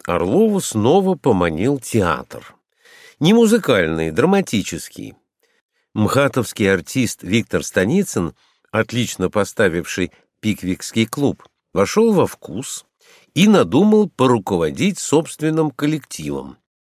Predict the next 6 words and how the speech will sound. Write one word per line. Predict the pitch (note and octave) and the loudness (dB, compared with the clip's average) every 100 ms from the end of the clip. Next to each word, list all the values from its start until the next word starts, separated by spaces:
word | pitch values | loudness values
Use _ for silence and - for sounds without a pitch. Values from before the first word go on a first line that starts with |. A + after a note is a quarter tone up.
| _ _ _ | _ _ _
для | - B2+ | -2 0
чего | - A2+ F3+ F#3+ | 0 2 2 2
организовал | - G2+ F#2+ F#2 D#2 F2 A#2 E3+ | -2 -2 0 0 2 2 4 2
Московский | A#2 F#2+ - - A#2 D#3 - - C3+ | 2 0 -2 -2 2 2 -2 -4 -4
театр | - E2 G#2 - G#2 | -2 0 0 -2 -6
комедии, | - G2 E2+ D2+ B1 B1+ B1+ | -2 -2 -2 -4 -8 -14 -20